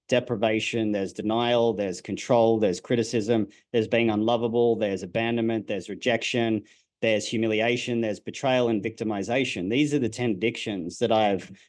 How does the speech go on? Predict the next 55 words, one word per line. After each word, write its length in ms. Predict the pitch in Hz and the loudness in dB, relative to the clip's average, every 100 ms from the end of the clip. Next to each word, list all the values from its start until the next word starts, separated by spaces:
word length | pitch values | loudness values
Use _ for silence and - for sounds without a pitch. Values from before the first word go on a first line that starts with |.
| _ | _
seen 480 | - 143 131 120 107 | -6 0 2 2 2
that 120 | 101 | 0
we 160 | 113 107 | 0 -2
play 400 | - 123 107 110 | -4 -2 0 0
out, 400 | 135 98 80 120 | 0 -2 -4 -6
which 260 | 110 95 | -6 -4
is 300 | 120 110 98 | 0 0 0
from 300 | - 120 107 | -2 0 0
three 240 | 98 139 123 | 0 0 0
stages 480 | - 117 104 98 | 0 -2 -2 -4
in 80 | 101 | -6
childhood. 480 | 98 117 123 117 107 | -4 0 0 0 -2
The 80 | 92 | -4
first 400 | - 123 117 110 | -2 -2 0 -4
is 100 | 95 | -6
the 80 | 98 | -4
first 320 | 117 107 - | -2 -2 -2
eighteen 340 | 107 107 104 | -4 -2 0
months, 320 | 110 170 170 - - _ | 2 2 0 -10 -20 _
where 160 | 123 123 | 0 2
we 80 | 131 | 2
get 160 | 135 | 0
deprived 500 | 127 - 131 156 131 | -2 -4 0 0 0
of 80 | 110 | -6
something. 380 | - 104 104 107 | -6 -6 -2 0
Usually 340 | 135 120 127 | 0 0 0
it's 100 | 110 | -2
being 240 | - 113 98 | -2 -2 0
breastfed, 500 | 110 120 - 104 92 | -2 -4 -4 -4 -2
which 260 | 101 - | -6 -2
is 260 | 110 104 - | -4 -4 -4
the 320 | 107 101 98 _ _ _ | -4 -4 -6 _ _ _
first 320 | - 131 120 131 | 0 2 2 2
nature 380 | 117 110 113 | 0 0 0
of 200 | 110 101 | 2 2
deprivation. 680 | 104 110 117 117 156 160 104 | 0 -2 -2 -2 -2 -2 -6
And 140 | 92 98 | -6 -6
so 120 | 123 | -2
if 160 | 123 123 | -2 -2
we're 80 | |
feeling 360 | 120 143 160 143 | -2 0 2 2
deprived, 500 | 117 - 127 131 92 | 0 -2 0 0 0
we 80 | 101 | -4
don't 200 | 117 113 | -2 -2
know 100 | 117 | -2
what 160 | 107 | -2
it's 140 | 104 - | -4 -4
like 180 | 110 107 | -6 -6
to 100 | 104 | -4
get 160 | 110 | -2
our 120 | 107 | 0
needs 340 | 104 117 135 127 | 0 0 0 -2
met 180 | 113 - | -4 -2
from 200 | 107 101 | -2 2
women. 320 | 139 120 | 2 2